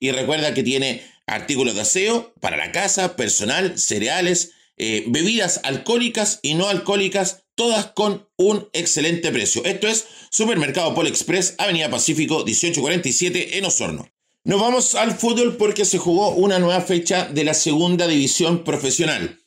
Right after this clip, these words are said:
Recordemos que este campeonato tuvo un fin de semana de stand-by y se retomó este día veinte,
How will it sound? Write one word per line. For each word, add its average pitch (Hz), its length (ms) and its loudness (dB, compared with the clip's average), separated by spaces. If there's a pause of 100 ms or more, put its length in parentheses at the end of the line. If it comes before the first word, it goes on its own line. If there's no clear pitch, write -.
(380)
Recordemos 143 520 0
que 156 400 -2
este 135 240 -4
campeonato 139 460 -2
tuvo 143 240 4
un 135 120 -2
fin 143 140 -2
de 127 80 0
semana 131 720 0
de 113 100 0
stand-by 175 800 0 (160)
y 202 300 -2
se - 180 -2
retomó 143 540 -2
este 147 540 -4 (240)
día 151 480 -2
veinte, 131 800 -2